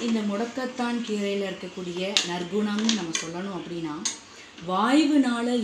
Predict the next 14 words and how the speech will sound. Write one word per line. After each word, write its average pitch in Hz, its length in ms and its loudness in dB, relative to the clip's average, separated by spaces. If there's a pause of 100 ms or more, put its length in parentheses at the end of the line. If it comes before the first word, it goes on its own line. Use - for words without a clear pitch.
(100)
ஏற்படக்கூடிய 185 880 -2 (560)
நம்ம 175 320 2
உடம்புகள்ல 233 560 2 (320)
முடங்கி 277 500 6
கிடக்கக்கூடிய 208 760 2 (180)
பாகங்களுக்கு 180 760 -2 (1200)
ஒரு 190 120 -4 (120)
உற்றுநோக்கியா 233 760 6 (240)
இருக்கக்கூடியது 190 760 -4
தான் 294 160 0 (300)
இந்த 175 160 -2 (840)
முடக்கருத்தான் 190 840 -2 (280)
அப்படிங்கிறது. 165 480 -6 (120)
நம்ம 180 160 -4